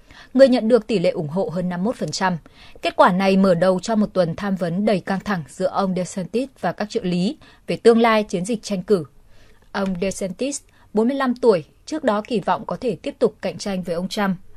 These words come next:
và cựu đại sứ Mỹ tại Liên Hợp Quốc Nikki Haley trong các vòng bầu cử sơ bộ đầu tiên nhằm tạo đà cho chặng nước rút để chinh phục tham vọng trở thành Tổng thống Mỹ. Ông được coi là ngôi sao đang lên của Đảng Cộng Hòa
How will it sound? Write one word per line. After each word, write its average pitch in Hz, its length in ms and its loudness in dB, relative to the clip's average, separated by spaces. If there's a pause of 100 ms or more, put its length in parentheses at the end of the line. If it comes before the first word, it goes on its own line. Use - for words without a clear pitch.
(120)
và 214 260 2 (100)
cựu 240 200 0 (160)
đại 208 220 -2
sứ 185 200 -6
Mỹ 226 340 0
tại 214 160 -2
Liên 185 140 0
Hợp 165 140 -6
Quốc 302 300 -2
Nikki 226 340 -4
Haley 208 400 -2 (320)
trong 233 200 -4
các 311 160 -4
vòng 185 160 -2
bầu 170 120 0
cử 175 200 -6
sơ 196 200 -6
bộ 185 200 -4
đầu 165 140 0 (100)
tiên 190 240 2 (280)
nhằm 220 220 2
tạo 220 180 -4
đà 202 340 -2
cho 226 120 -6
chặng 214 280 -4
nước 277 140 -2
rút 330 200 -6 (120)
để 190 200 -4
chinh 196 140 -6
phục 147 220 -10
tham 196 180 -6
vọng 190 200 0 (120)
trở 180 200 -4
thành 170 180 -8
Tổng 156 180 -8
thống 165 200 -6
Mỹ. 254 220 -2 (480)
Ông 294 160 2
được 262 160 2
coi 233 180 2
là 202 120 0
ngôi 190 200 -2
sao 202 220 -6
đang 196 260 -2
lên 190 240 0
của 165 100 -8
Đảng 160 180 -6
Cộng - 140 -8
Hòa 170 340 -4